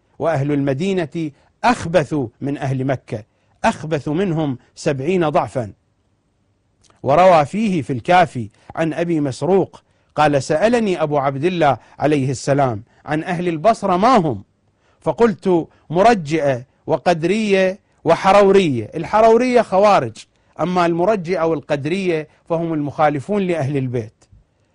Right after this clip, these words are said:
قال: "لعن الله تلك الملل الكافرة المشركة التي لا تعبد الله على شيء". إلى أن يقول شيخ يوسف البحراني: "إلى غير ذلك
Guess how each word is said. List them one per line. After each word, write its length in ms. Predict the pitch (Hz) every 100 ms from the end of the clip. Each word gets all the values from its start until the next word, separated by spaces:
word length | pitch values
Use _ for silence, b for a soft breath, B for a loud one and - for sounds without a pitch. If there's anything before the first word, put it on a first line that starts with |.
| _ -
قال: 440 | 165 151 151 143 _ _ -
"لعن 320 | 135 147 190
الله 420 | 180 165 143 135
تلك 320 | 147 131 -
الملل 400 | 131 127 143 131
الكافرة 760 | 123 110 170 165 139 139 131 120 b -
المشركة 720 | 147 135 175 - 127 - 113 _ _ _ _ -
التي 600 | 143 135 180 - 160 135 b b
لا 240 | 147 202
تعبد 440 | 202 190 147 156 147
الله 340 | 135 139 135
على 380 | 123 113 120 107
شيء". 300 | - 110 - _ _ _ _ _ _ _ _ _ _ _ _ -
إلى 280 | 165 185 156
أن 80 | 147
يقول 440 | 139 185 180 143 135 _ _ _ _ _ _ _
شيخ 280 | 170 147 170
يوسف 240 | 135 135
البحراني: 680 | 120 120 139 151 147 135 127 _ _ _ 151
"إلى 260 | 160 156
غير 360 | 139 208 233 202
ذلك 760 | 165 190 190 170 135 139 113